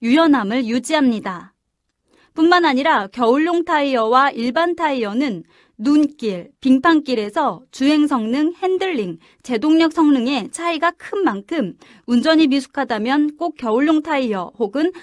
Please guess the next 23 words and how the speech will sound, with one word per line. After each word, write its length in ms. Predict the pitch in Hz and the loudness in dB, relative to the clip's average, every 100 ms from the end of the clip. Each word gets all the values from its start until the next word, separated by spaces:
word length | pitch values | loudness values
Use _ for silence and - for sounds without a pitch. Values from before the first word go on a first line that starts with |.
| - | -20
스노우 440 | - 392 392 392 - | -6 0 0 0 0
타이어로 480 | 349 311 254 240 | 0 2 0 0
교체하는 560 | 262 240 - 254 214 185 | -2 -6 -4 -2 -2 -4
게 140 | 220 | -4
바람직합니다. 1080 | 254 226 247 294 330 269 226 202 185 170 - _ _ _ _ _ _ - | -6 -2 2 2 0 -2 0 -2 -8 -14 -20 _ _ _ _ _ _ -4
또 160 | 311 | 0
눈길 440 | 233 254 277 381 311 | 4 6 6 4 2
주행 300 | 320 277 285 | 2 2 4
후 160 | 277 | 2
세차를 520 | 214 349 - 370 370 359 | 0 -4 2 2 2 2
하지 220 | 294 285 | 2 2
않으면 560 | 233 214 285 254 185 | 0 0 0 -2 -4
차량의 440 | 208 330 302 294 285 | -4 0 4 4 2
부식으로 600 | - 220 320 277 320 277 | -2 -4 -2 0 0 2
이어질 340 | 233 233 247 | 2 2 0
수 200 | 247 233 | -2 -4
있어 460 | 208 - - 226 233 - - _ | -6 -6 -2 -2 -2 -8 -20 _
겨울이라도 720 | - 226 254 220 214 208 294 208 | -2 2 4 4 0 0 0 -2
주기적으로 720 | - 233 302 277 247 214 269 | -4 -2 0 2 2 2 0
세차를 420 | 349 349 370 339 | 0 2 2 4
하는 220 | 330 294 | 2 2
것이 240 | 254 202 269 | 0 -2 -2
좋습니다. 840 | 254 240 285 269 214 196 175 - | -2 0 4 4 4 -4 -6 -14